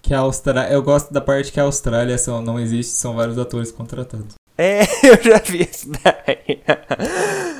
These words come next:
Speaker 2: Né, se você conheceu um australiano, é mentira, né? Nossa, é muito doido isso aí, né? Ah, eu também acho que não tem nada a ver, né? Esse pessoal tá muito,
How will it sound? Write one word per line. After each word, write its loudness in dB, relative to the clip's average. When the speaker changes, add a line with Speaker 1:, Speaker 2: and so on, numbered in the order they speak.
Speaker 2:
Né, 0
se -2
você 2
conheceu 2
um 4
australiano, 4
é 2
mentira, 0
né? -4
Nossa, 0
é 2
muito -4
doido 2
isso -6
aí, -2
né? -6
Ah, 2
eu 2
também 0
acho 0
que -8
não -8
tem -2
nada -6
a -6
ver, -4
né? -4
Esse -10
pessoal -10
tá -6
muito, -8